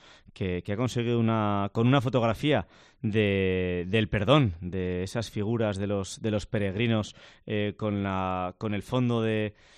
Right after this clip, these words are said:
de, de Pamplona, que no se ve, pero sí que está la iluminación de Pamplona.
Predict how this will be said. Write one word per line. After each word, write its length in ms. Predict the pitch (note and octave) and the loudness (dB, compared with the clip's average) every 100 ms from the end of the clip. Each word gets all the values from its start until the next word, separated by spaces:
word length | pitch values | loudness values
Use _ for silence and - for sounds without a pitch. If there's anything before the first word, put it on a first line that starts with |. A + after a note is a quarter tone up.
| - | -14
de, 360 | - G#2+ G#2+ G#2+ | -4 0 2 2
de 140 | A#2+ | 0
Pamplona, 360 | B2 G#2+ C#3 A2 | 0 2 0 -2
que 160 | - G#2+ | -4 -4
no 100 | A2+ | -2
se 120 | A#2+ | 0
ve, 100 | B2 | -2
pero 140 | A#2 | -2
sí 120 | G#2 | -4
que 100 | A2+ | -6
está 200 | G#2 - | -6 -4
la 140 | G#2+ G#2+ | -2 0
iluminación 560 | G#2+ G#2 G2+ F#2 A2+ | 2 0 0 -2 -2
de 60 | A2+ | -2
Pamplona. 520 | G#2+ G2+ G#2+ A2 B2+ | -2 -2 0 0 -2